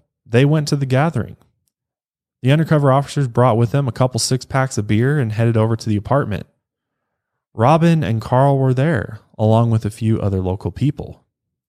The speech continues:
It was led by a sex worker from Providence who had traveled to Fall River for the Black Mass.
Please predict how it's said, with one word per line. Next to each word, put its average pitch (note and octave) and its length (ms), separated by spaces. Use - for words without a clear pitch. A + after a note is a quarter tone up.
It B2+ 120
was B2 180
led C#3 220
by C#3 140
a B2 60
sex - 320
worker A#2+ 220
from G#2+ 220
Providence A#2 680
who A2+ 120
had G2+ 100
traveled B2 420
to A#2+ 80
Fall G2+ 300
River A2 360
for G2+ 140
the G2 80
Black F#2 380
Mass. - 560